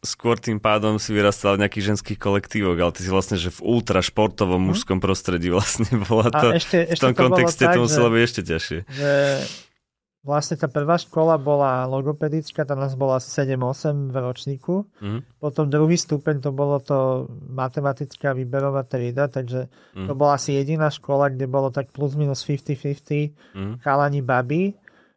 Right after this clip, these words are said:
Speaker 2: Takže to bolo také, to by určite pomohlo aj v takej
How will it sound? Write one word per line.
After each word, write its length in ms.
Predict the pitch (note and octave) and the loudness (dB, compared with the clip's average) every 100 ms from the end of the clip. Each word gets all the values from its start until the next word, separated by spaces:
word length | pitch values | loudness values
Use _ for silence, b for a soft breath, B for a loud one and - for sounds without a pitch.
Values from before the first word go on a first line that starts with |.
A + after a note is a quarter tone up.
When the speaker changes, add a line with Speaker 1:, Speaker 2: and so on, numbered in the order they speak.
| _ | _
Speaker 2:
Takže 300 | C3+ B2 C3 | -6 -6 -4
to 120 | D3 | -2
bolo 180 | C3+ C#3+ | 2 0
také, 400 | C#3 C#3 D3 C#3 - B2 - | 0 -2 0 -2 -6 -20 -6
to 120 | D3+ | -2
by 180 | D3+ D3+ | -2 -2
určite 340 | D#3+ C#3+ C#3+ | -2 -2 -2
pomohlo 360 | D3 D3 D#3 D3+ | 2 4 4 4
aj 160 | C#3 C#3 | 4 2
v 100 | D3 | -2
takej 240 | - D3 | -2 0